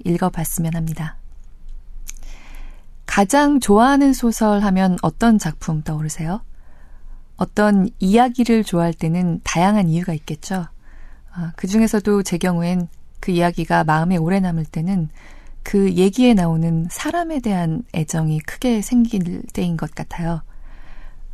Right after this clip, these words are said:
저는 오늘 읽을 책의 주인공을 참 좋아합니다.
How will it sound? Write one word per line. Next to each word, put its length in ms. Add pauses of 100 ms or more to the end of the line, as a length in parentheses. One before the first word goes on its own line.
(100)
저는 460 (300)
오늘 240
읽을 320
책의 340
주인공을 640
참 300
좋아합니다. 720